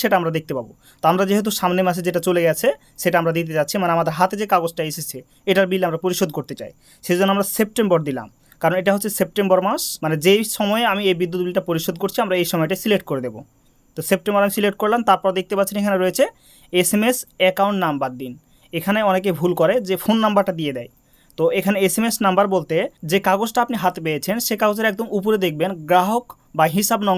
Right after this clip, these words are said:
লেখা থাকবে, একটা নাম্বার দেওয়া থাকবে এখানে, ওই নাম্বারটা হচ্ছে এখানে আমাদেরকে দিতে হবে। তো আমরা নাম্বারটা দেখে দেখে সুন্দর করে বসাবো। তো তেরো ডিজিটের এই সংখ্যাটা আমরা এখানে তুলে দিয়েছি। তারপরে যে পে বিল করতে এগিয়ে যান এই অপশনে ক্লিক করব। তারপর এরকম একটা ইন্টারফেস আমাদের সামনে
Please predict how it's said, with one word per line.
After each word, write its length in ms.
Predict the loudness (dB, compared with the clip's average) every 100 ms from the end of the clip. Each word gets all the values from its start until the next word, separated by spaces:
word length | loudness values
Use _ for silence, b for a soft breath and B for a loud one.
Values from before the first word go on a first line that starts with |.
| 2
লেখা 160 | 0 -2
থাকবে, 200 | -6 -2 -2
একটা 120 | 0 2
নাম্বার 220 | 4 4 2
দেওয়া 140 | -2
থাকবে 160 | -2 -8
এখানে, 200 | -8 -4 -4 b b 2
ওই 80 | 2 4
নাম্বারটা 280 | 2 2 0
হচ্ছে 140 | -2
এখানে 160 | -2 0
আমাদেরকে 220 | 0 0 -2
দিতে 140 | 0 0
হবে। 160 | -2 -6 -2
তো 40 | 0
আমরা 120 | 2 2
নাম্বারটা 280 | 2 2 0 -2
দেখে 140 | -2
দেখে 140 | -4 -4
সুন্দর 180 | -2 -2 0
করে 120 | 0 0
বসাবো। 300 | 0 -2 -4 -6 -2
তো 40 | -2 2
তেরো 220 | 2 2 0
ডিজিটের 360 | -2 -2 2 2 2
এই 60 | 0
সংখ্যাটা 300 | 0 -2 0 0
আমরা 120 | 0 0
এখানে 160 | -2 -2
তুলে 160 | 0 0
দিয়েছি। 300 | 0 -4 -8 -10 -2
তারপরে 220 | 0 2 2
যে 40 | 0 2
পে 100 | 0 2
বিল 140 | -2 0
করতে 200 | 0 0 2
এগিয়ে 220 | 4 4 2
যান 100 | 2 2
এই 60 | 2
অপশনে 220 | 2 -2
ক্লিক 160 | -2 -4
করব। 140 | -6 -8 -2
তারপর 180 | -2 0 2
এরকম 220 | 4 4 0
একটা 140 | 2 0 2
ইন্টারফেস 320 | -2 -2 -2 -2
আমাদের 180 | 0 0
সামনে 160 | 0 -2